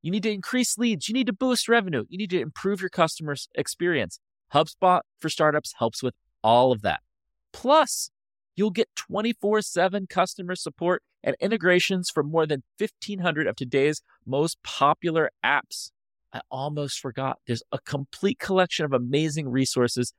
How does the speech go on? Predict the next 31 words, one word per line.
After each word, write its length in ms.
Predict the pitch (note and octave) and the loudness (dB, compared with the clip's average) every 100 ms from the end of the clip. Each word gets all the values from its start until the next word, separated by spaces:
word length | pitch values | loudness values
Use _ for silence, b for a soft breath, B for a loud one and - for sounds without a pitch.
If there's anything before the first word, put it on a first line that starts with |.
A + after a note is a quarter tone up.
| b b | b b
to 80 | F#2 | -4
help 260 | B2 C#3 D3 | -2 -2 -4
you 140 | C#3 | -4
learn 360 | B2 B2 A#2+ - _ | -2 -2 -4 -10 _
and 120 | A2+ | -6
get 200 | B2+ - | -6 -2
better 300 | A2 G2+ G#2+ - | 2 2 0 -2
at 160 | G#2 - | -4 -2
your 140 | A2+ | -6
craft. 540 | - A#2 A#2 D#2+ - _ _ _ | 0 2 2 0 -12 _ _ _
HubSpot 360 | D3 - - D#3+ | -4 -4 -2 -2
is 100 | D#3+ | -2
trusted 380 | - E3 - - | -2 -2 -2 -4
by 80 | C3+ | -4
some 180 | E3 | -4
of 80 | D3 | -12
the 100 | C#3+ - | -10 -2
best 200 | D#3 - | -2 0
startups 380 | D3+ D3 C#3+ - | 0 0 -2 -6
in 100 | B2+ | -4
the 60 | |
world 280 | C#3 E3 E3+ _ _ _ _ - | 0 2 2 _ _ _ _ -10
and 200 | C3 B2+ | -6 -6
is 120 | A#2 | -4
used 200 | D#3+ D3+ | -4 0
by 160 | D#3 D3+ | 0 0
over 160 | D3+ - | -2 -10
two 220 | - G3+ | -6 -4
hundred 240 | F3+ F3 D#3+ | -2 -4 0
thousand 380 | D3 C#3+ D3 B2 | 2 2 -2 -2
customers 500 | A2+ - A#2+ A#2 | -2 -2 -4 -4